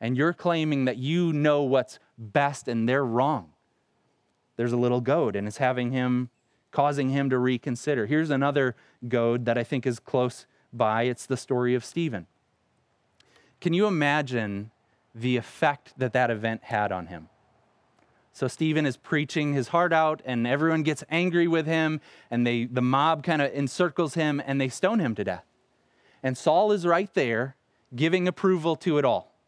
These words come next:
He's right there. He's present in the mob as they're angrily murdering an individual. And Stephen, as we're told, has the face of an angel.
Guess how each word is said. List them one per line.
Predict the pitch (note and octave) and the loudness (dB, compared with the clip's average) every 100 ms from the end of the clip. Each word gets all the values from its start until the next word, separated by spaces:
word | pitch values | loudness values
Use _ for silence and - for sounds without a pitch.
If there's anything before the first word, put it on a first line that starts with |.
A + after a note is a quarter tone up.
| _ | _
He's | C#3 B2+ | -4 2
right | D#3+ F3 | 2 2
there. | E3 | 0
He's | B2+ A#2+ | 0 -4
present | - E3 D#3 E3 E3+ | 0 2 2 0 -2
in | D#3+ D#3+ | -2 0
the | |
mob | D3 C3 G2+ F2 _ _ _ _ _ _ | 2 0 0 -6 _ _ _ _ _ _
as | B2 A#2+ | -4 0
they're | C3 C3 | 0 0
angrily | D#3 E3+ E3+ E3 E3 D#3+ D#3 - | 0 0 2 2 2 0 -2 -6
murdering | C#3 C#3+ D3+ D3+ D3 C#3 B2+ | 0 2 2 0 0 0 0
an | |
individual. | B2+ B2 A#2 A#2+ A#2 A2+ - - - | 0 0 0 -2 -2 -4 -6 -14 -6
And | C3 | -6
Stephen, | - - G3 G#3+ E3 A#2+ A2 A#2 C#3+ | -6 -2 0 2 0 -2 -2 -4 -2
as | C3+ A#2+ | -4 0
we're | C3 | -2
told, | - G3+ D#3+ A2+ A2+ - _ _ - | 0 0 2 0 -2 -8 _ _ -2
has | A3+ G3 D3 | 0 0 -4
the | C#3 | -6
face | - F3+ G3 - | 0 0 0 -4
of | - D3 C3 | -2 0 0
an | A#2 - | -4 -2
angel. | D#3 G#3 C3+ F2+ | 0 0 -2 -6